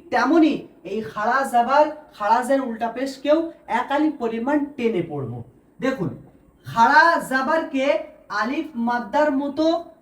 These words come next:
ই-, খাড়া জেরকে ইয়া মাদ্দার মতো এবং উল্টা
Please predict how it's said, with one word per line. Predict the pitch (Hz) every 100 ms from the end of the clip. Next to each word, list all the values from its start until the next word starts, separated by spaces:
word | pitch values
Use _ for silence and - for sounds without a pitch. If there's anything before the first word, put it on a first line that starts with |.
| -
ই-, | 190 190 - -
খাড়া | 233 269 302 285
জেরকে | 262 302 302 311 302 294 196
ইয়া | 220 262 269
মাদ্দার | 254 247 214 294 285
মতো | 285 277 320 339 339 - - _ _ -
এবং | 220 302 285 277 - - - 208
উল্টা | 254 311